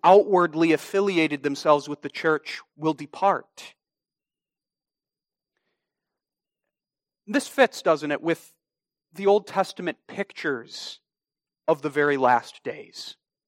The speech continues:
The most prominent being the flood of Noah's day. What was the world like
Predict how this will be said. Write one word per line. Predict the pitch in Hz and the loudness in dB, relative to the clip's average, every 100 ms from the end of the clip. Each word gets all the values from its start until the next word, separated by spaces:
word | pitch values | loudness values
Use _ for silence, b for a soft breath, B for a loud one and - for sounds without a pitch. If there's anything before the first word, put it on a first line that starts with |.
| _ _ _ _ b b b _ | _ _ _ _ b b b _
The | 165 | 2
most | 190 - | 2 2
prominent | - 190 214 180 165 | 6 8 8 4 -2
being | 160 165 202 208 _ _ _ _ 151 | -4 -4 -4 -8 _ _ _ _ -10
the | |
flood | 160 - 185 180 156 | -10 0 6 6 6
of | - 151 | 0 0
Noah's | 165 233 160 | 0 2 0
day. | - 120 117 - _ _ _ _ _ _ _ b b | -2 -6 -6 -14 _ _ _ _ _ _ _ b b
What | 151 151 262 - | -10 6 6 6
was | 240 208 | -6 -4
the | 220 | -2
world | 175 170 202 220 156 | 0 2 6 4 4
like | 170 185 151 - | 2 4 4 0